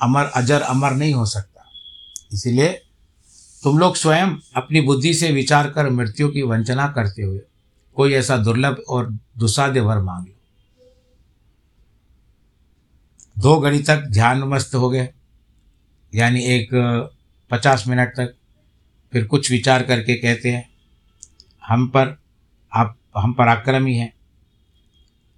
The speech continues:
हमारे पास कोई ऐसा घर नहीं है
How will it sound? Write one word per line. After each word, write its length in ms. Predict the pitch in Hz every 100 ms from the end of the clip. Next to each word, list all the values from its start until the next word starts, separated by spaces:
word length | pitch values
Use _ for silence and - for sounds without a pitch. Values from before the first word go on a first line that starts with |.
| _ _ _ _ _ _ - - _
हमारे 360 | 120 131 147 151
पास 260 | 151 147 147
कोई 160 | 143
ऐसा 240 | 131 113 117
घर 200 | 104 113
नहीं 240 | 127 127
है 160 | 127